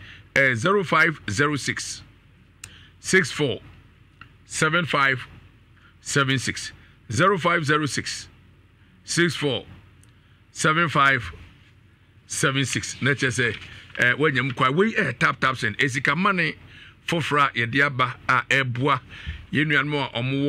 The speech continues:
wɔ ɛyɛ U S A, Canada, U K, ɛne Europe, Canada nom ne ɔmo a wɔn nyinaa de sika mane ɛfa so paa. Na yɛntew, wo bank account so bɛtɔ mu a,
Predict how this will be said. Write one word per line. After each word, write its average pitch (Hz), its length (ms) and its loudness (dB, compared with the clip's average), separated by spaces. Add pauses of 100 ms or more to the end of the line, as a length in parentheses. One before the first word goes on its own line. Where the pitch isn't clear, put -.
(100)
wɔ 170 60 -2
ɛyɛ 135 300 2
U 143 200 2
S 135 160 0
A, 123 80 -2
Canada, 143 480 0
U 135 140 -2
K, - 240 -4 (100)
ɛne 139 420 0
Europe, 139 300 -2
Canada 147 400 0
nom 135 220 -4
ne 135 160 0 (520)
ɔmo 147 220 0
a - 20 0
wɔn 147 200 0
nyinaa 135 180 2
de 135 60 -2
sika - 320 -2
mane 135 280 0
ɛfa 131 280 -4
so 131 120 -4
paa. 113 540 2 (580)
Na 143 280 2
yɛntew, 143 560 -2 (460)
wo 117 60 -4
bank 147 260 2
account 139 300 0
so 123 80 -2
bɛtɔ 135 280 -2
mu 143 140 0
a, 127 100 -2